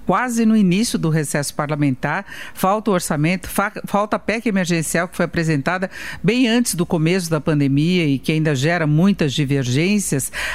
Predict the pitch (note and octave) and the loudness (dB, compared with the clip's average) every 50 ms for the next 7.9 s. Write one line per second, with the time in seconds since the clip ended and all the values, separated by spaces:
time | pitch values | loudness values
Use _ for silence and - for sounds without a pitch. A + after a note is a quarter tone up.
0 | - - F3 F3+ E3+ F#3+ G3+ F#3+ F#3 - - - F#3+ F#3+ F3+ D#3+ F#3+ G#3 G#3 - | -4 -4 -4 -2 0 0 0 0 0 -2 -2 -2 -2 -2 -2 0 -2 -2 0 0
1 | - G3 F3+ F3+ F3 E3+ D#3+ D#3+ E3 D3 G3 A3 A3 F#3+ D#3+ D3+ E3+ G#3 D#3 - | 0 2 2 4 4 4 2 2 2 2 2 0 0 0 0 0 0 2 0 0
2 | - - D#3 - - D#3+ D#3+ D#3 - D#3+ D3+ D3+ D3 D#3 C#3+ - - E3+ D#3 D#3 | 0 -2 -2 -2 -2 -4 -4 -4 -4 -2 -2 0 0 -2 -4 -4 -6 -4 -2 -2
3 | D3+ - - F3 E3 - - E3+ C#3+ C#3 C#3+ - D#3+ C3+ - D3+ D#3 D3+ C#3 D3+ | -2 -2 0 -2 -2 -2 -2 -2 -2 -2 -2 -4 -4 -4 -2 -2 -2 -2 -2 -2
4 | C#3 - D#3+ D#3 C#3+ - - D3+ C#3 D#3 E3+ F#3+ G#3 G3+ - - - - - - | -2 -2 -2 -2 -2 -4 -4 -4 -2 -2 -2 -2 -2 -4 -6 -10 -12 -12 -10 -10
5 | - - - - - A3+ A3+ A#3+ A3 G3+ A3 A3+ - - - - - G#3+ - - | -10 -10 -6 -2 0 2 2 4 4 2 2 0 0 -4 -4 -4 -4 -2 0 0
6 | A3 B3 B3+ A3+ A3+ - - F#3+ G#3 G#3 F#3 G3 G3 F3 - F#3 E3+ - F3+ E3 | 2 2 2 2 2 0 0 0 0 0 2 0 0 0 0 -2 -2 -2 -4 -2
7 | - - E3 - D#3+ D3+ C#3+ - F3+ E3 D3 - - - D#3+ G3 G#3 | -2 -2 -2 0 0 0 0 0 -2 -2 -2 -2 -2 -2 -2 -2 -2